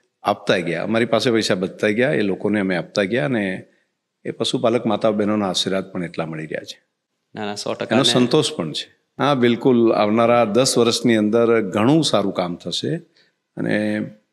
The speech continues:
Speaker 1: પશુપાલનને દૂધના વ્યવસાયની સાથે સાથે બીજા પણ વ્યવસાયમાં જે પ્રમાણે આગળ વધી રહી છે બનાસ ડેરી, એ પ્રમાણે મને પાક્કો ભરોસો છે કે આજે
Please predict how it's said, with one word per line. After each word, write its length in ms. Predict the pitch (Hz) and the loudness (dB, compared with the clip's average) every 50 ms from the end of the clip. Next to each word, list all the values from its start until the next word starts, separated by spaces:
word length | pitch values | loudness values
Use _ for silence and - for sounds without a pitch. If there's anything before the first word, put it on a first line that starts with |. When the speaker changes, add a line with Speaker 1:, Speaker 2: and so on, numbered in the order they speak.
| _ _ _ _ _ _ _ _ _ _ _ _ _ _ _ _ _ _ _ _ _ _ _ _ _ _ _ | _ _ _ _ _ _ _ _ _ _ _ _ _ _ _ _ _ _ _ _ _ _ _ _ _ _ _
Speaker 1:
પશુપાલનને 600 | 104 - - 143 151 139 117 120 120 123 127 131 | -2 0 0 0 2 2 2 4 4 4 2 2
દૂધના 380 | 117 104 110 110 101 117 143 160 | 2 2 0 0 2 2 2 2
વ્યવસાયની 460 | 160 123 117 120 - - 113 113 120 | 2 2 2 2 2 0 0 0 0
સાથે 300 | - - 98 92 117 113 | 0 -2 -2 -2 -2 -4
સાથે 200 | 110 113 120 127 | -4 -4 -4 -4
બીજા 280 | 113 107 107 143 143 | -4 -2 0 0 0
પણ 160 | 143 156 143 127 | 0 0 0 0
વ્યવસાયમાં 460 | 113 107 104 - - 113 117 120 107 | 2 0 0 0 0 0 0 0 0
જે 100 | 101 101 | 0 -2
પ્રમાણે 340 | - 101 101 110 110 110 98 | -2 -2 -2 -2 -2 0 -2
આગળ 240 | 92 92 101 107 | -2 -2 0 0
વધી 200 | 101 98 87 98 | 0 0 -2 -2
રહી 100 | 101 101 | -2 -2
છે 160 | 92 - - 90 | -2 -4 -4 -6
બનાસ 220 | 85 87 90 90 - - | -6 -4 -6 -6 -6 -6
ડેરી, 280 | 92 90 87 120 165 214 - _ _ _ _ _ _ _ _ - | -6 -6 -6 -6 -8 -10 -12 _ _ _ _ _ _ _ _ -2
એ 80 | 117 | -2
પ્રમાણે 340 | 123 - - 113 110 117 131 | -2 0 0 0 2 2 2
મને 200 | 127 117 117 127 | 2 2 2 2
પાક્કો 280 | 127 113 101 - - 104 | 0 -2 -2 -2 -4 -4
ભરોસો 460 | 92 92 85 87 82 - - - - | -4 -4 -6 -6 -6 -6 -8 -10 -12
છે 180 | - - - _ _ _ _ _ _ _ _ _ _ _ _ _ _ - | -12 -16 -18 _ _ _ _ _ _ _ _ _ _ _ _ _ _ -4
કે 80 | 113 | -2
આજે 520 | 104 101 101 113 113 113 110 113 110 - | -2 0 0 0 0 0 0 -2 -4 -4